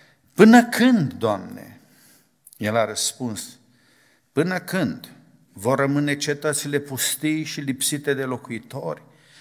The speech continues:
până când nu va mai fi nimeni în case și țara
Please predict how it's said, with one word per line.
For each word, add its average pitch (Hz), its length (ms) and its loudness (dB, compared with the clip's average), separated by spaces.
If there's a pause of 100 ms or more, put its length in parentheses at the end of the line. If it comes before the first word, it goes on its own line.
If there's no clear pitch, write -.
(140)
până 156 260 4
când 160 280 -4
nu 165 100 -4
va 151 160 -2
mai 147 240 -4
fi - 260 -6
nimeni 143 500 -2
în 123 100 -2
case 127 400 -6
și 104 140 -14
țara 131 560 -4